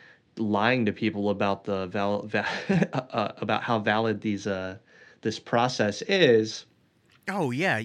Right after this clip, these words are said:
Speaker 2: he even had his number, his number two
Speaker 1: Um,
Speaker 2: man be like, "Bro, stop."
Speaker 1: You just,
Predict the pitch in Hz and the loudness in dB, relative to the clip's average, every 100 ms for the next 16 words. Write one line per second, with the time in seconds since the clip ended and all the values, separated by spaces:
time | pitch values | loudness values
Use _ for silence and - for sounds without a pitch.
0 | - 139 180 185 175 170 170 147 143 156 | -4 -2 0 0 0 2 0 0 -2 0
1 | 156 143 - 139 143 165 151 131 131 104 | 0 -2 -4 -4 -2 0 0 2 2 4
2 | 135 120 123 120 101 - 120 107 95 - | 2 -2 -4 -4 -6 -6 -6 -6 -8 -14
3 | _ _ _ _ _ _ _ - - 127 | _ _ _ _ _ _ _ -20 -10 -4
4 | 123 147 147 151 - | 2 4 6 4 2